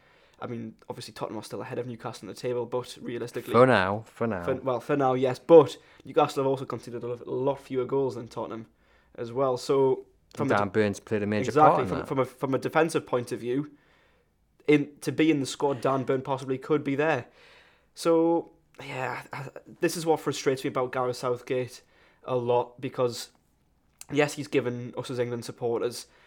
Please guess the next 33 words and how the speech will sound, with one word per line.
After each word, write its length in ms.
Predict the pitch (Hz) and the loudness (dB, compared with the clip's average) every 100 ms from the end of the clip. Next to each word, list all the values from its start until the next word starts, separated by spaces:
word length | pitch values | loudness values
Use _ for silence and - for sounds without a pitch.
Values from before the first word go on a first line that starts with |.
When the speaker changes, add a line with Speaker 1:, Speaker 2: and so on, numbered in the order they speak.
| _ | _
Speaker 1:
some 180 | - 131 | -8 -6
great 340 | 131 127 123 | 0 2 2
moments 320 | 123 117 120 | -2 -6 -8
and 100 | 113 | -12
some 160 | 107 123 | -14 -14
great 240 | 120 120 | -6 -4
memories 380 | 120 117 117 120 | -4 -6 -8 -8
at 80 | 117 | -8
World 220 | 120 - | -8 -8
Cups 220 | - 113 | -8 -10
and, 160 | 120 104 - | -10 -10 -10
and 100 | 120 | -8
European 360 | 117 113 117 | -8 -8 -10
Championships, 760 | - 120 123 120 - - - - _ - - - _ | -8 -8 -8 -12 -8 -10 -10 -18 _ -20 -20 -20 _
but 100 | - - | -14 2
ultimately 440 | 170 160 147 - | 2 4 -2 -2
he's 140 | 123 135 | -6 -6
never 120 | 131 | -8
quite 460 | 127 - - 123 120 | -8 -10 -8 -8 -6
got 120 | 131 | -8
us 100 | - | -6
over 180 | 117 117 | -8 -6
the 100 | 117 | -6
line. 300 | 120 113 113 _ _ _ _ _ _ _ _ | -6 -8 -12 _ _ _ _ _ _ _ _
And 220 | 131 123 | -8 -4
whether 160 | 139 156 | 0 4
that 220 | 156 - | 4 2
comes 180 | 165 139 | -2 0
down 220 | 143 139 | 0 0
to 180 | 139 127 | 0 0
some 180 | - 135 | 0 0
of 140 | 127 | 2
the, 380 | 127 127 120 | 2 2 0